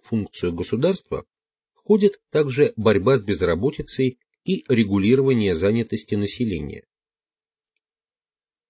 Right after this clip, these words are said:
Важнейшей социальной задачей государства является проведение профессионально-образовательной политики,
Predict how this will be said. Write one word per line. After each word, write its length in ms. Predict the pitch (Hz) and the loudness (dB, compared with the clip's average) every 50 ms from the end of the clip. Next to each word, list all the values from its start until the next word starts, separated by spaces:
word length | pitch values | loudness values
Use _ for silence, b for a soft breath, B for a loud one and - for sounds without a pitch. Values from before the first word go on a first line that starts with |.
| _ _ _ _ - | _ _ _ _ -2
Важнейшей 680 | 98 107 110 104 101 113 110 104 95 - - - 92 | 2 2 2 2 2 2 0 0 0 -2 -4 -6 -6
социальной 640 | - - - - - - - 104 98 92 92 92 90 | -6 -8 -10 -10 -6 -4 -2 0 0 0 -2 -4 -4
задачей 540 | 80 85 92 95 117 160 165 160 - - - | -4 -4 -4 -2 0 -2 -2 -2 -6 -8 -8
государства 800 | 80 80 - - - 101 98 98 85 78 - - _ - - - _ _ _ _ _ _ _ _ _ _ _ _ _ _ _ | -8 -6 -8 -6 -6 -2 0 0 0 0 -2 -8 _ -14 -14 -14 _ _ _ _ _ _ _ _ _ _ _ _ _ _ _
является 760 | 110 110 131 143 190 196 196 196 - - - 175 170 - - _ | -2 -2 0 2 4 4 4 4 2 -2 -4 -4 -4 -4 -6 _
проведение 880 | - - 117 107 104 98 92 107 135 147 151 147 143 139 131 120 - _ _ _ _ _ _ | -2 0 2 2 2 0 0 0 0 0 2 2 4 4 4 2 0 _ _ _ _ _ _
профессионально-образовательной 1700 | - 113 - - 107 - - 110 101 101 107 117 117 117 113 113 104 - - 101 92 98 92 95 110 104 101 101 98 - 101 98 98 101 | -4 -4 -2 -2 -4 -2 0 0 2 2 4 2 4 4 2 0 0 -2 -4 -4 -2 0 2 2 2 2 2 0 0 -2 -4 -4 -4 -4
политики, 680 | - - 123 131 120 - - - - _ - - - | -2 -2 -2 -2 -2 -4 -6 -10 -14 _ -14 -14 -14